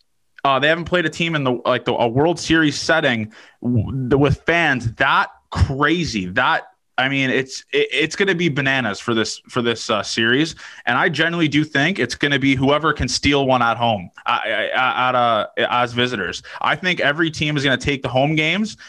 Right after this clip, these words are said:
It's gonna be an absolute dogfight, man. Whoever can steal one on the road is gonna win this series, because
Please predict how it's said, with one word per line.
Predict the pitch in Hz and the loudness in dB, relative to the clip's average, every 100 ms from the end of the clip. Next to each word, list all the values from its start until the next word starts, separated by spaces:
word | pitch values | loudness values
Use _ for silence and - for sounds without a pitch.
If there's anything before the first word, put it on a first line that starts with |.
| - | -2
It's | 139 139 | -2 0
gonna | 175 165 | 0 4
be | 160 | 4
an | 147 | 4
absolute | 131 143 - 156 139 104 | 2 2 0 2 2 4
dogfight, | 127 135 127 123 110 | 4 4 2 0 2
man. | 117 | 0
Whoever | 120 139 165 202 | 2 2 2 2
can | 202 | 0
steal | 156 - 165 180 | -2 0 2 4
one | 175 175 | 4 4
on | 156 | 4
the | 180 | 4
road | 185 180 147 131 127 _ - | 4 4 4 2 -2 _ -8
is | - 120 | -4 0
gonna | 135 123 | 0 2
win | 135 143 | 0 0
this | 135 131 | -2 -2
series, | 139 131 143 | 0 2 2
because | 127 123 123 110 - | -2 0 0 0 -2